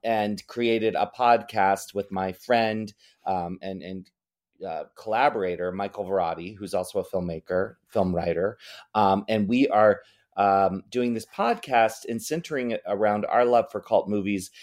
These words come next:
and specifically really looking at the cult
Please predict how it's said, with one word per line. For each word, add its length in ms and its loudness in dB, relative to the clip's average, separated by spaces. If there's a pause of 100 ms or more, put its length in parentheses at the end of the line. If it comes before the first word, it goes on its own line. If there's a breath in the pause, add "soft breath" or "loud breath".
(180 loud breath)
and 160 0
specifically 720 -2
really 380 2
looking 380 0
at 440 0 (160)
the 140 0 (120)
cult 460 2